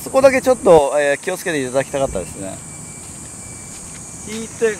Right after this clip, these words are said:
ボールがこれだとしますよね。ここからこういって、面が下向きで寄っ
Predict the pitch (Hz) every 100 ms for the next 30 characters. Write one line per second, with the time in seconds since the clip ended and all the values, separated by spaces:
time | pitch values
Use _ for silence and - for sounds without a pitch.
0 | - 214 240 240 214 220 220 - 147 247
1 | 120 - 175 - 220 196 165 139 - -
2 | 214 214 220 220 220 220 214 - - 220
3 | 208 185 143 107 - - - - - -
4 | - - - - - - - - - 277
5 | 269 233 175 - 254 254 254 254 240 240
6 | 247